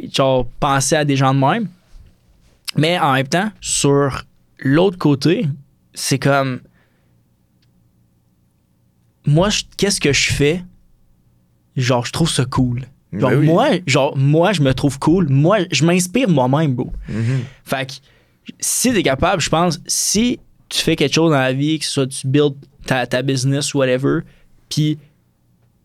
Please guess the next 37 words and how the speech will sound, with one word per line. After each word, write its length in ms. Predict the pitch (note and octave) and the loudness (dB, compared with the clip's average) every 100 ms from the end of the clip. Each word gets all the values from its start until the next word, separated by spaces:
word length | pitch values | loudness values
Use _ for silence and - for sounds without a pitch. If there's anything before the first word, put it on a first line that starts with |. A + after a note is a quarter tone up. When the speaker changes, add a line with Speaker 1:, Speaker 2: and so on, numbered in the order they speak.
| _ | _
Speaker 1:
genre, 340 | - B2+ A#2 - _ _ _ _ _ - | -2 -2 -2 -8 _ _ _ _ _ -20
tu 180 | - - | -10 -4
t'inspires 720 | - E3+ D#3 - E3+ F#3 F3+ - - | 0 0 0 0 2 4 2 -2 0
ou 160 | C#3+ | 0
tu, 760 | C#3 - - C#3+ C#3+ C#3+ C#3 C3+ _ _ _ - | 0 -6 0 2 4 2 0 -4 _ _ _ -12
tu 320 | - - F#3+ | -6 -2 0
te 80 | F3 | -2
trouves 300 | - D3+ C#3+ | 0 0 0
cool, 180 | F3+ F3 | 0 0
je 60 | |
pense 160 | F#3+ F3 | 0 -2
que 60 | |
c'est 160 | - C3+ | -2 -4
important 420 | D#3 C#3+ D3 F3+ | -2 -4 -2 0
de, 220 | E3 C#3 - _ _ _ _ C#3 | 2 0 -4 _ _ _ _ -2
de 100 | C3+ | 0
se 140 | B2 | 0
voir 320 | B2 D3+ E3 | 2 4 4
à 40 | D#3 | 2
travers. 180 | C3+ | -4
Tu 60 | C3+ | -2
sais, 80 | F3+ | -4
si 80 | F3+ | -2
tu 60 | |
te 40 | F3 | 0
mets 60 | |
en 60 | F3 | 0
troisième 300 | D3+ D3 D#3 | 0 0 0
personne, 460 | C#3 - D#3+ D#3+ D3+ | -2 -4 -6 -6 -8
là, 120 | D3+ - _ _ _ - | -14 -16 _ _ _ -12
est-ce 120 | - | -4
que, 80 | F#3 | -2
est-ce 200 | C#3+ - | -2 0
que, 80 | F#3+ | 0
est-ce 240 | - - | 0 -2
que 80 | F3+ F3+ _ _ | -4 -4 _ _
t'aimes 460 | - E3 E3+ D#3+ C3+ | -2 0 2 0 -4